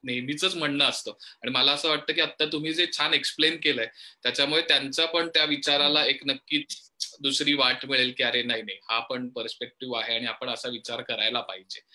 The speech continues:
So thank you, याचं छान, अ, सांग, explanation दिल्याबद्दल. तर मला आता थोडंसं अजून इकडे वळायचंय. तृप्ती,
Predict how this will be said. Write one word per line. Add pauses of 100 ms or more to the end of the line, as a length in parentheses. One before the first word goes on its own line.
(200)
So
thank
you,
याचं (140)
छान, (280)
अ,
सांग,
explanation
दिल्याबद्दल. (760)
तर
मला
आता
थोडंसं
अजून
इकडे
वळायचंय.
तृप्ती,